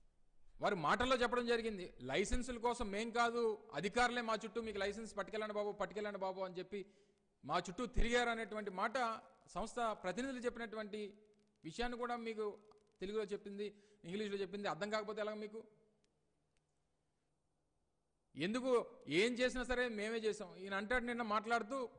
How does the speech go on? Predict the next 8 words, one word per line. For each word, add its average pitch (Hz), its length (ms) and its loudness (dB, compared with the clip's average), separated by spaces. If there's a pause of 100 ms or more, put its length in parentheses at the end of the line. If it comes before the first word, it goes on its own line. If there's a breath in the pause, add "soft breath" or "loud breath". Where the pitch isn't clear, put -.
(2750)
"మేము 202 220 2
వెయ్యి 196 180 6
కోట్లు 247 420 4 (460)
పెట్టుబడులు 233 380 2 (320)
ఉ-, 185 200 -6 (100)
తె-, 208 200 0 (320)
ఉన్నటువంటి 214 480 -2
కంపెనీలు, 208 480 -2